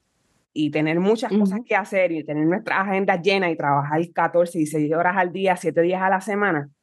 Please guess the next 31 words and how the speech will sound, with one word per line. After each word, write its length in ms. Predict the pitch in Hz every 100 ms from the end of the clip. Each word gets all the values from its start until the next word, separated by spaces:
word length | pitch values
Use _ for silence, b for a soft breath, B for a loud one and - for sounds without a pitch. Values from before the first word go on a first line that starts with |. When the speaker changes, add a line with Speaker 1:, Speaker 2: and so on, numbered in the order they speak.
| _ _
Speaker 1:
cuando 260 | 185 180
se 120 | 175
trata 260 | 180 165 190
del 140 | 226
marketing, 500 | 240 233 226 208 175
que 100 | 160
tiene 220 | 151 160 180
que 80 | 214
ser 160 | 220 -
algo 340 | 190 185 214
constante, 920 | 214 190 175 - - 220 190 151 127 - _ _ _ _ _
mire, 300 | 160 185 220
mejor 440 | 175 185 190 175
haga 260 | 185 202 220
un 200 | 226 226
plan 580 | 233 240 214 190 220 - _ _
de 180 | - 190
presupuesto 840 | 202 208 214 240 254 _ 185 175 175 b _ _
y 160 | 190
añade 440 | 175 165 160 160 190
ese 200 | - 208
gasto 400 | 208 254 - 214
mensual, 680 | 208 202 226 226 175 190 226 _ _ _ _
a 80 | 139
lo 40 | 147
mejor 140 | 139
no 80 | 147
al 80 | 160
principio, 720 | 226 240 302 311 214 220 196
pero 160 | 180
eventualmente, 1000 | 170 165 156 165 170 254 311 302 214 240